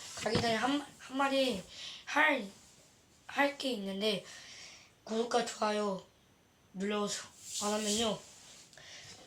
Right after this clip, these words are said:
바로 그냥 얼굴 뜯긴 척키가 그냥, 그냥 둘이 와가지고 그냥, 그냥 칼로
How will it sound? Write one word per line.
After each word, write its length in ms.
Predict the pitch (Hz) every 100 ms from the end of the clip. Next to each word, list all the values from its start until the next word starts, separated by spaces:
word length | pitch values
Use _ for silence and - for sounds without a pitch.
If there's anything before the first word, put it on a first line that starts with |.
| -
바로 280 | 226 233
그냥 200 | 214 196 -
얼굴 360 | 226 240 208
뜯긴 340 | - 285 233 -
척키가 540 | - - - 381 269 -
그냥, 200 | 226 185 - - - - - - - -
그냥 280 | - 247 185 - - -
둘이 220 | 233 269
와가지고 440 | 247 226 233 240 202
그냥, 240 | 196 180 151 - - - -
그냥 260 | - 233 190
칼로 220 | - 277